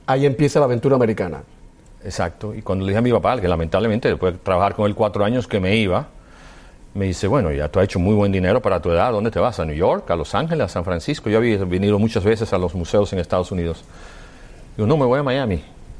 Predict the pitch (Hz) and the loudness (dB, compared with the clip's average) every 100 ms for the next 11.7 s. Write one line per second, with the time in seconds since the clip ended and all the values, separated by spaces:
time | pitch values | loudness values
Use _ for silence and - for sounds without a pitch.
0 | - - - - - - - - - 117 | -18 -20 -20 -20 -20 -18 -8 -4 0 2
1 | 98 110 110 95 92 82 82 113 110 82 | 4 2 2 0 -2 -2 0 0 0 -4
2 | 76 87 139 240 - - - - - 156 | 0 0 0 -2 -8 -20 -20 -20 -4 -2
3 | 185 80 65 65 180 180 64 104 104 117 | 0 -2 -4 -2 -2 -2 -2 0 2 2
4 | 101 87 113 113 95 - 95 85 85 76 | 2 2 0 0 0 0 -2 0 -2 -2
5 | 120 226 - 127 113 110 117 - - - | 0 0 0 -4 -6 -8 -10 -14 -20 -18
6 | - - - - - - - - 104 95 | -18 -20 -20 -20 -20 -20 -16 -4 -2 0
7 | 101 - - 110 139 139 - 135 113 92 | -4 -6 -2 0 0 0 2 2 2 2
8 | 131 117 90 135 113 98 87 107 98 139 | 0 2 2 2 0 -2 0 0 2 0
9 | 98 90 92 87 - 135 - 101 98 92 | 0 -2 -2 -2 0 -2 2 0 0 -4
10 | - - - - - - - - - 101 | -16 -20 -20 -20 -20 -20 -20 -20 -6 -4
11 | 90 95 101 85 78 78 80 | 2 4 4 2 0 0 -2